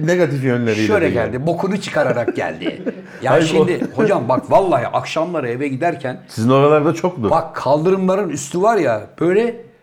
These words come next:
Speaker 2: şey gibi, bisiklet mezarlığı gibi.
Speaker 1: Hmm.
Speaker 2: Bırakan kaçıyor.
Speaker 1: Ama abi şimdi biz geçen Hollanda'ya gittik biliyorsun. Hollanda bisiklet cennetidir.
Speaker 2: Evet.
Speaker 1: Senin yürüyüşünü engelleyen herhangi bir bisiklet gördün mü?
Speaker 2: Hocam Hollanda'nın
Speaker 1: Bir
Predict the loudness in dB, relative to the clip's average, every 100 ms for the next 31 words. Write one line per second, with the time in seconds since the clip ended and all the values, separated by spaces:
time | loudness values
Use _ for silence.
0 | _ -14 -2 0 0 -2 -4 -4 -6 -6
1 | -2 -2 0 0 0 0 -2 -4 -4 -8
2 | -8 -8 -8 -12 -2 2 2 0 -2 -2
3 | -2 -2 0 0 2 0 -2 -6 -6 -6
4 | -12 -16 -8 -6 -2 -2 0 0 0 -2
5 | -4 -8 -12 -8 -8 -8 -4 -2 0 -2
6 | -4 -6 -8 -2 -4 -2 -6 -6 -8 -8
7 | -6 -8 -10 -14 -14 _ _ _ -16 -16
8 | -16 -8 -2 0 2 2 2 0 0 0
9 | 0 2 2 2 2 4 4 2 0 -2
10 | -4 -6 -4 -2 2 2 2 -4 -6 -6
11 | -6 -6 -6 -4 -4 -4 -4 -2 2 2
12 | 2 -4